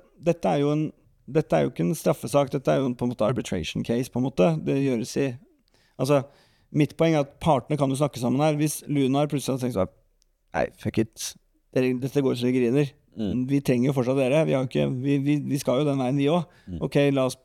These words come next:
Speaker 1: snakke på bakrommet og se hva vi kan få til." Hva kunne det innbefattet? Kunne det betydd at Kistefoss kunne sagt, "Ok, vi sier tre femti, og så har vi en deal, så slipper vi rettsprosessen og alt mulig"?
Speaker 2: Så en settlement med å
Speaker 1: Ja,
Speaker 2: faktisk kjøpe
Speaker 1: settlement,
Speaker 2: hele
Speaker 1: ja.
Speaker 2: sjappa, da.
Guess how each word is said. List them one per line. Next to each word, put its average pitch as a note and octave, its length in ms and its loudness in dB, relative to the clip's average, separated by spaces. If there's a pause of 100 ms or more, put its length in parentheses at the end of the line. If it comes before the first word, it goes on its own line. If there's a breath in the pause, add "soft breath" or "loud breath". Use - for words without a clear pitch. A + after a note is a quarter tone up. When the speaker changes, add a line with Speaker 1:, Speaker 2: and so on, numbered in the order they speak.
(100)
Speaker 1:
snakke - 260 0
på C#3 100 -2
bakrommet A#2+ 340 0
og B2 60 -2
se B2 100 0
hva B2 80 0
vi A#2 60 -4
kan C3+ 140 -6
få C3+ 180 0
til." D#3+ 200 4 (1080 soft breath)
Hva C#3 160 2
kunne D3 200 0
det C3+ 100 2
innbefattet? C3 500 0
Kunne C#3+ 140 0
det C3 140 -2
betydd B2 240 0
at C3+ 100 -6
Kistefoss A#2 420 -2
kunne A#2 540 0
sagt, - 300 -4
"Ok, B2 180 -2
vi A#2 80 0
sier A#2+ 240 -2
tre A2 160 -2
femti, B2 300 0
og C3 80 2
så B2+ 80 0
har - 20 0
vi A#2+ 60 0
en A#2+ 80 0
deal, C3+ 180 2
så C3 220 -2 (100)
slipper - 320 -4
vi B2+ 240 -2
rettsprosessen A#2+ 600 -2
og B2+ 80 0
alt B2+ 140 -4
mulig"? F#3+ 320 0 (220 soft breath)
Speaker 2:
Så A#2+ 120 0
en B2 60 2
settlement A#2+ 600 0
med A2 140 0
å - 20 0
Speaker 1:
Ja, G#2 60 -6 (180)
Speaker 2:
faktisk D4 160 0
kjøpe E3 160 6
Speaker 1:
settlement, C#3+ 240 4
Speaker 2:
hele F#2+ 160 2
Speaker 1:
ja. A3+ 140 6
Speaker 2:
sjappa, - 180 0
da. D3 100 2